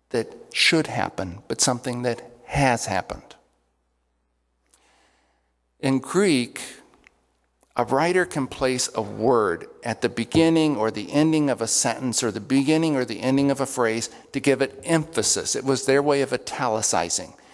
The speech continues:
The word that Paul started this sentence with, the word he italicizes, as it were, is the word not. So in Greek, the first word is the word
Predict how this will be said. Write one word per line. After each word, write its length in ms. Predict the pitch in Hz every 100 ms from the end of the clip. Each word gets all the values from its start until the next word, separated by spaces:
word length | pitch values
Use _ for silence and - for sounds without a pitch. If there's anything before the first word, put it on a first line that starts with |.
| - - -
The 100 | 123
word 280 | 120 170 214
that 180 | 233 -
Paul 220 | 165 147
started 640 | - - 147 160 139 113
this 160 | 139 143
sentence 520 | - 135 131 123 -
with, 460 | 131 117 85 - - - - - _ - _ -
the 80 | -
word 440 | 131 143 170 180 170
he 240 | - 151 135
italicizes, 1160 | - - 143 127 110 87 82 80 - - - - _
as 160 | - 107
it 100 | 107
were, 300 | 98 90 82 - - -
is 160 | 113 -
the 80 | 110
word 360 | 107 110 113 - - - -
not. 680 | 110 113 110 87 - - - - _ _ _ -
So 180 | -
in 80 | 117
Greek, 280 | 117 151 -
the 60 | -
first 300 | - 135 -
word 180 | 120
is 160 | 101 104
the 80 | 104
word 240 | 101 90